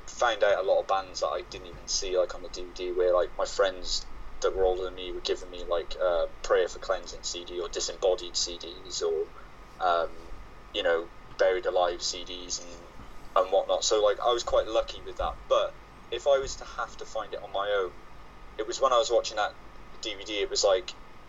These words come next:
Bleeding Through and Walls of Jericho and stuff that kind of really clicked with me because it was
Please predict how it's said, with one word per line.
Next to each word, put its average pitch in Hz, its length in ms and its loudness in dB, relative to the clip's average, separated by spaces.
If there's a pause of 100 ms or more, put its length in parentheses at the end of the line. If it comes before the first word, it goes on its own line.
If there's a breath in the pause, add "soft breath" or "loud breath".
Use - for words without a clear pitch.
(120)
Bleeding 113 400 0
Through 98 460 0
and 90 120 -8
Walls 98 260 4
of - 60 -2
Jericho 90 540 4
and - 100 -6
stuff - 320 2
that 87 100 -4
kind 107 240 2
of 95 120 -2
really 104 200 -2
clicked - 440 0
with 90 100 -8
me 90 160 -8
because 95 220 -4
it 90 80 -4
was - 260 -2